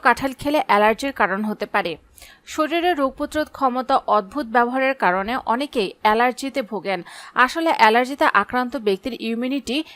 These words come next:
নিরীহ কিছু উপাদানের বিরুদ্ধে যুদ্ধ ঘোষণা করে দেয়, ফলে শরীরে একাধিক লক্ষণ দেখা দেয়। আর এমন অ্যালার্জি কিন্তু কাঁঠাল খেয়েও হতে পারে।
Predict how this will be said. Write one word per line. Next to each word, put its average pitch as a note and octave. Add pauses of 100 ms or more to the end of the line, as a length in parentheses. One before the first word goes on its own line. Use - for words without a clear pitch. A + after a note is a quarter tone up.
(180)
নিরীহ B3 (160)
কিছু D#4+
উপাদানের B3
বিরুদ্ধে G3+ (100)
যুদ্ধ G#3 (140)
ঘোষণা A3
করে F#3+
দেয়, F3+ (340)
ফলে G#3+
শরীরে G#3+ (140)
একাধিক A#3
লক্ষণ G#3+ (100)
দেখা F#3
দেয়। F3+ (380)
আর A3 (180)
এমন A3+
অ্যালার্জি G#3
কিন্তু B3+
কাঁঠাল A#3+
খেয়েও C#4
হতে G#3+
পারে। F#3